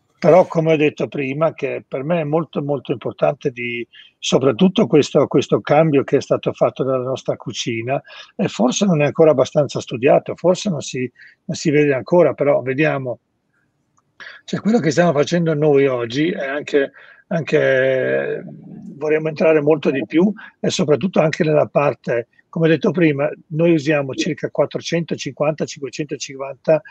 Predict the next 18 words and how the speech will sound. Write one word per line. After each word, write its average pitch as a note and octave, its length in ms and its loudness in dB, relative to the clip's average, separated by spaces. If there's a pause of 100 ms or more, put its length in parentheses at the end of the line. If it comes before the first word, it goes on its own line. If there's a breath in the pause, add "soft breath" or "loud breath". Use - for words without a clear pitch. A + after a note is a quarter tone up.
(360 loud breath)
tipi F3 320 4
di D3+ 120 4
verdura, D3+ 720 4 (360)
erbette D3+ 680 2
di C#3+ 80 -2
montagna C#3 720 -2
e D3+ 160 -6
anche C3+ 320 -6
funghi. A2 520 -8 (1900 loud breath)
Noi A#3 160 4
scopriamo E3+ 460 4
un C#3+ 100 4
mondo D#3+ 380 4
intero B2+ 720 0
di, C3 360 -8
anche C3 360 -10
di B2+ 120 -8
erbe, C3 600 -2